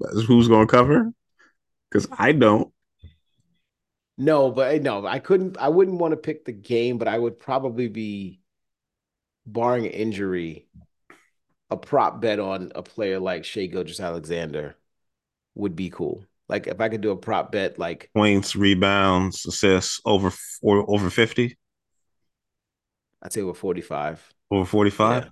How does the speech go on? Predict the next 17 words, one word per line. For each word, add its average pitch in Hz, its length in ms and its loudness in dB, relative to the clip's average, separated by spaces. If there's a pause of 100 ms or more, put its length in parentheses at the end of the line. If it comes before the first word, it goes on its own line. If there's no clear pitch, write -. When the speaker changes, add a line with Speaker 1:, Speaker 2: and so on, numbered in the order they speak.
Speaker 1:
I 98 40 2
would 95 140 2
take 92 220 2
that. 73 240 -2 (600)
I, 190 180 0
Speaker 2:
Yeah. 147 120 0
Speaker 1:
I - 40 0
would 156 120 0
take, 131 360 2
I 135 100 2
would 139 100 2
take 123 220 2
the 110 60 4
Wizards 113 340 4
in 90 100 4
that 82 160 2
game 80 300 -2